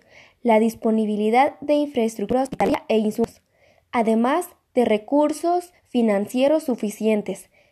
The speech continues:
así como el fortalecimiento del distanciamiento social. El veintiuno de abril, el subsecretario de la Secretaría de Salud, Hugo López-Gatell, declaró de manera oficial la fase tres del coronavirus en el país.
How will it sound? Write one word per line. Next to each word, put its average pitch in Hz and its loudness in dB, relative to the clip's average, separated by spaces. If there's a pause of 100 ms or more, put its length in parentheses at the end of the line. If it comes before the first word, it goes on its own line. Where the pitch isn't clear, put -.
(120)
así 262 -2
como 302 2
el 285 2
fortalecimiento 214 0
del 254 0
distanciamiento 208 -2
social. 208 -2 (640)
El 254 2
veintiuno 269 2
de 320 2
abril, 262 0
el 254 0
subsecretario 247 0
de 330 4
la 294 0
Secretaría 214 0
de 233 -2
Salud, 214 0 (280)
Hugo 262 4
López-Gatell, 240 0 (360)
declaró 254 4
de 349 2
manera 247 2
oficial 254 -2
la 233 -2
fase 240 0
tres 254 -2
del 254 -2
coronavirus 208 0
en 214 -4
el 196 -2
país. 190 -4